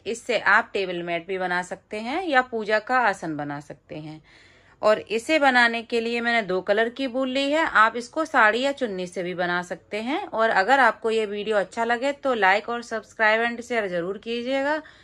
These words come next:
बेल आइकन को जरूर प्रेस कीजिए ताकि हमारे वीडियो का नोटिफिकेशन आप तक पहुँच सके। तो चलिए वीडियो स्टार्ट करते हैं। ये देखिए, सबसे पहले मैं इसमें फंदे लूँगी।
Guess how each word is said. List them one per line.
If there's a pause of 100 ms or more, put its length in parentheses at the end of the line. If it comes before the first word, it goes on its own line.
(540)
बेल
आइकन
को
जरूर
प्रेस
कीजिए
ताकि
हमारे
वीडियो
का
नोटिफिकेशन
आप
तक
पहुँच
सके। (540)
तो
चलिए
वीडियो
स्टार्ट
करते
हैं। (760)
ये
देखिए,
सबसे
पहले (280)
मैं
इसमें
फंदे
लूँगी।